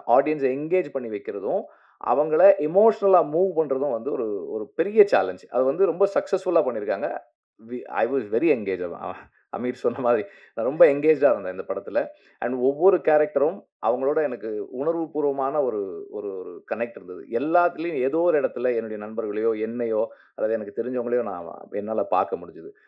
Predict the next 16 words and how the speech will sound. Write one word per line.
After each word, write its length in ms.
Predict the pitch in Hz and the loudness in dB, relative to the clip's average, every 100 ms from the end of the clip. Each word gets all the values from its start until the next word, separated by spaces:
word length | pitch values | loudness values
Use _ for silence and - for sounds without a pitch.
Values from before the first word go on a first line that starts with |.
| - | -12
அது 140 | 80 90 | -8 -6
அந்த 140 | 87 | -4
ஒய்ஃபா 380 | 87 104 101 92 | 0 -2 -2 -4
இருக்கட்டும், 360 | 85 85 92 | -4 -12 -14
அந்த 80 | 90 - | -12 -2
குழந்தைகளா 440 | 107 120 101 90 | 0 2 -2 -2
இருக்கட்டும், 420 | 85 - 80 80 82 _ _ _ _ _ _ _ _ _ | -6 -10 -16 -16 -18 _ _ _ _ _ _ _ _ _
அந்த, 600 | - - 90 87 87 85 - _ _ - | -18 -14 -10 -8 -8 -10 -16 _ _ -14
அந்த 260 | 87 87 | -10 -8
க-, 160 | - 87 | -6 -6
அந்த 300 | 90 85 82 | -6 -10 -4
பாட்டில் 320 | 98 110 113 | 0 0 0
ராதான்ற 380 | 101 95 95 92 92 | -2 -2 -4 -8 -8
கேரக்டரா 380 | 90 85 - 82 | -8 -8 -8 -8
இருக்கட்டும், 400 | 80 85 87 85 _ _ - | -10 -16 -16 -16 _ _ 2
அவனோட 320 | 151 214 | 4 4